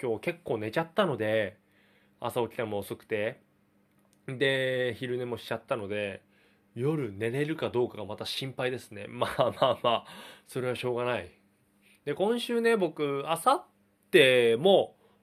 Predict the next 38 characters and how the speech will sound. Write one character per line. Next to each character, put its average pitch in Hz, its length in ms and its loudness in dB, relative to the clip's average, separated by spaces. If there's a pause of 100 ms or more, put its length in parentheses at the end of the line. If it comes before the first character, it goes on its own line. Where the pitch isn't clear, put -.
有 143 200 2
給 139 380 0
使 - 200 -4
っ 135 140 0
て 139 100 -4
い 135 40 -2
ま 135 120 0
す 127 100 -8
の 107 120 -6
で、 110 340 2
ち 160 60 -10
ょ - 20 -6
っ 151 40 -10
と 143 60 -12
今 180 200 -6
週 196 100 -4
面 175 160 -2
白 185 200 -2
い 147 40 -2
の 107 120 -8
が、 110 380 0 (440)
月 131 300 -6
曜 160 180 2
仕 113 160 -6
事、 110 280 0
火 131 200 -2
曜 147 240 2
休 107 260 -4
み、 107 200 -10
水 147 280 -8
曜 135 200 -2
仕 117 180 -10
事、 110 240 -4
木 107 260 -8
曜 - 240 2
休 113 200 -4
み、 107 100 -10
金 131 220 -10